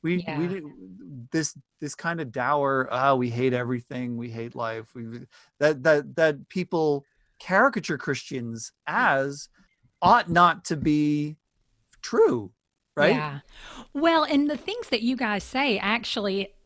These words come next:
Speaker 2: have helped me in that way, because I'm definitely the person that's like, "Okay, watch the show right now so that I can do something else." And there's a time for that, for sure, because as
Speaker 1: Yeah.
Speaker 2: mamas, sometimes we just, we need that minute.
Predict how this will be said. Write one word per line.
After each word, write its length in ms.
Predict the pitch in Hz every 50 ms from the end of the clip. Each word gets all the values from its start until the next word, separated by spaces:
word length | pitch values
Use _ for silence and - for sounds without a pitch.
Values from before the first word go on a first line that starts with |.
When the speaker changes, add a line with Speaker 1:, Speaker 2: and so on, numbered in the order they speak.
| _ -
Speaker 2:
have 240 | - - 220 185 175
helped 560 | - - 254 320 466 466 - _ - - 196 214
me 420 | 190 208 240 277 330 302 233 208
in 180 | 202 190 190 190
that 220 | 180 170 170 180
way, 360 | 175 180 175 170 170 170 180 -
because 260 | 220 208 - 240 208
I'm 220 | 254 269 302 302
definitely 560 | 262 254 233 233 - 254 247 247 220 226 214
the 100 | 190 202
person 680 | 196 - - 202 202 202 - - 214 196 190 190 190 196 - _ _ _ - - - - - _
that's 260 | - 208 196 196 - 226
like, 280 | 220 196 190 - -
"Okay, 300 | 220 220 - - 233 190
watch 420 | 185 185 185 202 226 247 - - -
the 100 | 208 190
show 360 | - - - 196 185 202 220
right 240 | 220 247 254 262 254
now 240 | 269 262 269 277 285
so 180 | 269 - - 208
that 180 | 185 202 - - -
I 160 | 196 220 226
can 180 | 220 - 208 185
do 220 | 165 214 208 202
something 420 | 180 - 214 196 180 - 170 165 170
else." 460 | 165 143 - - - - - - - _ - - - - - _ _ _ _ -
And 520 | - 233 226 226 220 220 220 214 208 190 - - _ _ _ _ _ -
there's 300 | 208 254 262 269 262 269
a 60 | -
time 360 | - - 226 196 175 180 170
for 160 | - - 185
that, 340 | 160 175 160 143 139 - -
for 160 | - - 196
sure, 420 | - - - 196 160 135 139 - -
because 440 | - 202 202 - 214 190 185 180 -
as 140 | - 202 185
Speaker 1:
Yeah. 40 | -
Speaker 2:
mamas, 460 | 190 190 196 208 208 202 190 185 175
sometimes 640 | - - 196 190 185 - 202 185 185 180 165 - - _ _ _ _ _ _ -
we 180 | - 196 196 190
just, 220 | 170 185 175 -
we 100 | 214 180
need 200 | 175 185 190 180
that 160 | 165 165 - 196
minute. 340 | 202 262 285 208 156 -